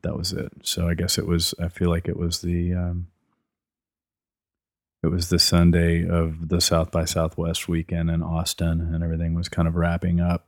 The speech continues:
<clears throat> Some friends were in town, and, and, um, the news started to get around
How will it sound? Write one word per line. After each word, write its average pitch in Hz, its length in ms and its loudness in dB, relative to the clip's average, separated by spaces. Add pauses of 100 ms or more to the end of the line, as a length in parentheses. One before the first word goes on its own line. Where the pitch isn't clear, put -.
<clears throat> - 80 2
Some 107 880 8
friends 78 320 2
were 80 100 4
in 80 80 4
town, 78 380 2
and, 78 180 0 (680)
and, 80 340 -2
um, 80 360 -4 (800)
the 80 240 0
news 78 260 2
started 82 360 -2
to 85 60 -4
get 80 160 -4
around 80 440 -2